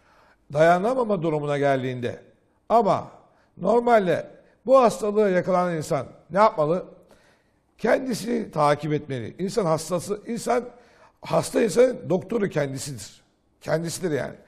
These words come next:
Kendini takip ettiğinde insan, bak göreceksin ki, kendini takip ettiğinde belli şeylere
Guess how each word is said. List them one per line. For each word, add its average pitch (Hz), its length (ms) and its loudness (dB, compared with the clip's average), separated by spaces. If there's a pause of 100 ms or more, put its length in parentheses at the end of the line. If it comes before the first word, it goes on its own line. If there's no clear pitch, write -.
(360)
Kendini 285 380 0
takip 180 400 4
ettiğinde 160 440 -4
insan, 123 320 -8 (560)
bak 190 240 2
göreceksin 185 640 -2
ki, 165 400 -6 (360)
kendini 220 260 0
takip 220 360 8
ettiğinde 202 680 0 (440)
belli 185 380 0
şeylere 180 720 2